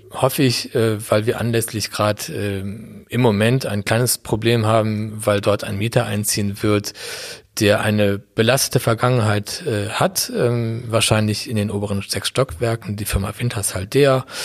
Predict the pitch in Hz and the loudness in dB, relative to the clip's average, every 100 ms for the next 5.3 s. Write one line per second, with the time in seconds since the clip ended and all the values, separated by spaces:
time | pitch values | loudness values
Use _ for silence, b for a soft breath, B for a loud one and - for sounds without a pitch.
0 | B B B B - 107 107 104 98 B | B B B B 0 2 2 0 -2 B
1 | B _ 107 - - 107 101 104 104 101 | B _ 2 2 2 4 6 6 4 2
2 | 101 - - 101 - 110 123 - 110 104 | 2 0 2 2 2 2 2 2 2 0
3 | - 107 101 101 - - 117 104 104 - | 0 0 0 -2 -2 -4 -6 -4 -4 -2
4 | - 98 98 - 101 - - 110 156 165 | 0 0 -2 -2 0 0 0 2 2 2
5 | 160 165 - | 0 -2 -4